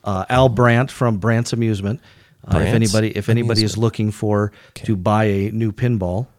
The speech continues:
Speaker 1: uh, talk to Al. Al was actually my
Speaker 2: Mm-hmm.
Speaker 1: old boss when I was sixteen, seventeen, eighteen years old, and I worked at his pool hall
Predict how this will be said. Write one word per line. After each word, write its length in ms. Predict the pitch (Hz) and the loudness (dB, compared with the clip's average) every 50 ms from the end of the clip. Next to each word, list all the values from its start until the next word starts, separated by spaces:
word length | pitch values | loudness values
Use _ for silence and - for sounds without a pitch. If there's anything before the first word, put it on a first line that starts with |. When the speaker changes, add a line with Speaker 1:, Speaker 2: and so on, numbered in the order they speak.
| _ - 92 | _ -18 -14
Speaker 1:
uh, 160 | 90 90 - - | -14 -12 -10 -4
talk 240 | - 104 104 104 - | -2 -2 -2 -2 -2
to 100 | 90 - | -4 -4
Al. 340 | 107 101 98 107 117 - _ - | -4 -2 -2 -4 -4 -6 _ -6
Al 220 | 107 113 120 123 120 | -2 0 0 2 2
was 160 | 117 104 101 | 0 0 0
actually 480 | 104 113 - - - 113 104 104 101 - - - - - - | -2 -2 -4 -4 -4 -2 -2 -2 -4 -6 -12 -20 -20 -20 -14
my 340 | - 98 104 110 117 117 113 | -10 -6 -4 0 0 2 0
Speaker 2:
Mm-hmm. 160 | 113 104 - - _ _ _ _ - | 0 -2 -6 -12 _ _ _ _ -4
Speaker 1:
old 320 | 123 120 120 107 107 98 | -2 -2 0 -2 -2 -2
boss 580 | 104 113 131 117 123 117 131 135 - - - _ _ - | -2 0 0 0 0 0 -2 -4 -4 -8 -12 _ _ -10
when 200 | 110 113 110 104 | -6 -4 -2 -2
I 120 | 107 110 107 | -2 -2 -2
was 400 | 101 101 95 92 95 - - _ _ _ | -2 -2 -4 -6 -8 -12 -14 _ _ _
sixteen, 580 | - - - - 127 - - - - 117 110 | -14 -10 -8 -8 -8 -8 -8 -6 -4 -4 -4
seventeen, 460 | 104 - - 117 107 107 101 - 113 107 | -4 -2 -2 -2 -2 -2 -4 -4 -4 -4
eighteen 340 | 107 110 107 - - 110 101 | -4 -4 -6 -6 -6 -4 -4
years 180 | 98 98 92 101 | -2 -4 -4 -2
old, 240 | 110 110 110 101 104 | -2 -2 -2 -4 -4
and 80 | 95 92 | -6 -6
I 80 | 92 | -6
worked 320 | 92 95 104 101 - - 90 | -6 -6 -8 -8 -8 -8 -10
at 80 | 82 | -10
his 160 | 85 87 85 - | -8 -10 -12 -12
pool 260 | - - 240 240 160 | -8 -4 0 0 0
hall 280 | 110 98 92 98 127 | 0 0 -2 -2 -6